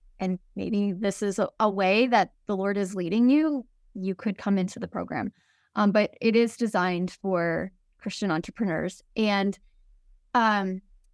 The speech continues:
it could be for you if you are starting a business and you essentially have the financial resources to invest in coaching to help you kind of avoid a lot of the pitfalls that I experience and so many entrepreneurs experience in,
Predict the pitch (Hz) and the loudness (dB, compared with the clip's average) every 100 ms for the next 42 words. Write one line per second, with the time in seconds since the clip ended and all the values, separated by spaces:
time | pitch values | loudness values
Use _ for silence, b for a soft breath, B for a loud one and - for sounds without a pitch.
0 | - 277 - - 269 254 320 339 349 349 | -4 -4 -6 -2 0 2 2 4 4 0
1 | 254 - 269 269 269 269 269 269 220 214 | -4 -4 2 4 4 4 4 4 0 -2
2 | 233 220 202 208 - 240 233 226 196 208 | -2 0 0 0 0 2 2 2 0 -2
3 | 233 226 - 214 208 196 208 - 220 240 | -2 -2 -2 -2 -2 -2 -6 -8 -6 -4
4 | 226 285 240 220 220 214 208 202 196 190 | -2 0 0 -2 0 0 0 0 -2 -2
5 | 190 202 185 190 - 208 180 202 185 185 | -2 -4 -4 -8 -8 -4 -2 0 0 -2
6 | - 190 196 180 180 180 170 - 262 269 | -4 -6 -4 -6 -6 -8 -4 0 0 0
7 | 220 180 - 359 466 285 190 208 262 311 | -2 -4 -2 0 2 0 -2 0 0 2
8 | 226 226 247 247 233 277 - 302 285 277 | 2 2 2 0 -4 -6 -4 2 6 6
9 | 277 233 233 220 220 220 - - _ _ | 4 2 2 4 4 2 -2 -16 _ _
10 | _ _ 226 233 240 233 226 - - 214 | _ _ 2 4 4 2 0 -6 -6 -2
11 | 214 214 214 220 214 254 247 226 254 240 | 2 2 2 0 0 2 4 6 6 4
12 | 196 - - 208 196 208 - 202 190 190 | 0 -4 -4 -2 -2 -6 -4 -2 0 -2
13 | 196 | -4